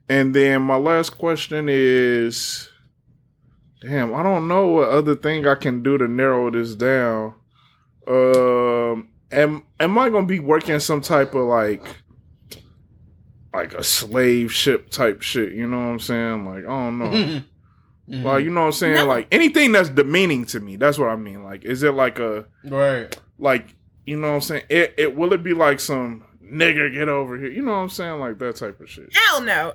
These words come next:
Speaker 3: No.
Speaker 1: All right,
Speaker 3: No.
Speaker 1: all right.
Speaker 2: Mm.
Speaker 1: All right, I could do it.
Speaker 3: You actually have a pretty good team with you. So,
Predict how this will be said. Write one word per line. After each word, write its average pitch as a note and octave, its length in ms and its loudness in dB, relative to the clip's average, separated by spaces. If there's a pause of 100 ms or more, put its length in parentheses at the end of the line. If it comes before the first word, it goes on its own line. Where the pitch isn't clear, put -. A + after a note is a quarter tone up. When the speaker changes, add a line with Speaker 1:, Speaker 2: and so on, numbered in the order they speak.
Speaker 3:
No. F#3+ 340 -2 (440)
Speaker 1:
All C#3+ 80 0
right, A2+ 300 2
Speaker 3:
No. - 20 -
Speaker 1:
all A2 100 0
right. F2+ 100 -8
Speaker 2:
Mm. A#2+ 340 -10 (560)
Speaker 1:
All F4+ 140 0
right, G3+ 80 4
I D#3+ 100 0
could E3+ 140 -6
do B2+ 140 -2
it. C3+ 120 -6
Speaker 3:
You A3+ 80 -6
actually E4 380 0
have D4 180 0
a A#3 60 -8
pretty B3+ 240 -6
good A3+ 260 -8
team G3+ 440 -8 (120)
with G3+ 220 -10
you. D#3+ 200 -10 (140)
So, - 300 -10